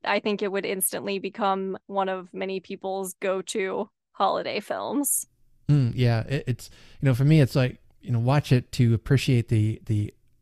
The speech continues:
Speaker 2: the artistry that went into the set design and everything, the music, and what a great film to transition you from Halloween to Christmas even. I, I usually watch it on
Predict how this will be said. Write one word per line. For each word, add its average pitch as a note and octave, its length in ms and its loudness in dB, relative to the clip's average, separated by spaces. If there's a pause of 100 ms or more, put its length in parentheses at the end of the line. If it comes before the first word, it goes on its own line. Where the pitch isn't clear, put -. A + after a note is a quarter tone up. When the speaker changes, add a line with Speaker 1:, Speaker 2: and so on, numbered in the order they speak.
(140)
Speaker 2:
the - 140 -8
artistry D3 640 4 (280)
that - 120 -4
went B2+ 140 6
into B2 180 4
the A2+ 240 2 (120)
set - 260 0
design B2+ 340 4
and B2 100 6
everything, A#2+ 540 2 (280)
the G#2+ 100 2
music, B2 600 4 (280)
and A2+ 380 4 (400)
what D3+ 160 2
a C#3+ 120 0 (160)
great C#3 260 0
film C#3 280 2
to - 100 0
transition B2+ 560 2
you A#2 120 4
from A2 260 0
Halloween A2+ 420 0
to G#2 80 -6
Christmas A#2 460 -2
even. G#2+ 260 0
I, B2+ 220 0
I C3+ 80 4
usually D3+ 260 8
watch B2+ 260 4
it A#2+ 100 0
on A#2+ 420 2